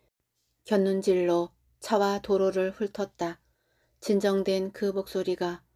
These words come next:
나는 도리어 생경해서 더욱 세게 입을 다물었지만 정작 그는 내 침묵을 알아차리지 못했다. 왜 나는 그런 그가, 그 광경이 그토록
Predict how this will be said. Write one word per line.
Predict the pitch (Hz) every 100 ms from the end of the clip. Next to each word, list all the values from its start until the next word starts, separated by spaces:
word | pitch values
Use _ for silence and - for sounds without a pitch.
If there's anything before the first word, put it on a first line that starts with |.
| _ _
나는 | 196 185 185
도리어 | 185 180 175 180 175
생경해서 | - 208 190 185 185 175 175 170 - _ _ _ -
더욱 | 214 196 196
세게 | 202 190 190 185
입을 | 185 185 185 185 -
다물었지만 | - 190 185 180 - 165 160 160 _ _ _ _ _ -
정작 | 208 190 190 185
그는 | - 180 180 180 _ _ _
내 | - 185
침묵을 | 196 - 185 175 170 170 170 _ _ _
알아차리지 | 185 190 196 - 190 180 175 175
못했다. | 175 170 180 170 - 165 - _ _ _ _ _ _ _ _ _ _ _ -
왜 | 208 202 196
나는 | 196 190 190 185 190 -
그런 | - 208 190
그가, | 190 - 170 165 _ _ _ _ _ _ _
그 | - 208
광경이 | 202 202 190 185 180 180
그토록 | - - - 180 175